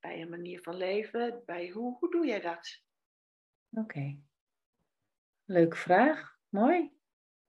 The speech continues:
Speaker 2: Daar kan je wel een hele podcast mee vullen, denk
Speaker 1: Ja,
Speaker 2: ik.
Speaker 1: dat weet ik wel zeker. Ja. Ja, dat is dus, dat
Speaker 2: Ja,
Speaker 1: zegt ook
Speaker 2: heel
Speaker 1: wat over mij, hè? Dus ik bedoel, ik vind dat zelf ook een he-,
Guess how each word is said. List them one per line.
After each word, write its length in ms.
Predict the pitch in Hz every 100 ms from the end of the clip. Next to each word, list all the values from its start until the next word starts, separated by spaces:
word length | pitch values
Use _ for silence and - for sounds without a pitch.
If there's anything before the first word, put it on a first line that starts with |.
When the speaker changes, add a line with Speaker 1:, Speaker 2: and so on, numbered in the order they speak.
| _ _
Speaker 2:
Daar 200 | - 190
kan 160 | 190 175
je 100 | 170
wel 160 | 165 160
een 60 |
hele 240 | 165 175 170
podcast 440 | - 247 - 294 294
mee 120 | 262
vullen, 300 | - 226 185
denk 220 | 175 175
Speaker 1:
Ja, 120 | 180
Speaker 2:
ik. 60 | 190
Speaker 1:
dat 140 | 180
weet 180 | 175 175
ik 80 | 254
wel 120 | 247 -
zeker. 440 | 220 - 180 - _ _ _
Ja. 380 | - 214 202 - _ - 392 220
Ja, 140 | - -
dat 140 | 208
is 240 | 202 208 208
dus, 240 | 214 -
dat 180 | 208 285
Speaker 2:
Ja, 60 |
Speaker 1:
zegt 140 | 269 180
ook 60 | 170
Speaker 2:
heel 180 | 226 247
Speaker 1:
wat 60 | 190
over 220 | 214 214
mij, 300 | 226 220 190
hè? 200 | 214 240
Dus 220 | 196 202
ik 120 | 208
bedoel, 360 | 202 202 208 196
ik 140 | - -
vind 240 | 220 208
dat 160 | 208 -
zelf 300 | 220 220 196
ook 280 | 190 - - - - - _ _ _ _
een 180 | 196 202
he-, 200 | 190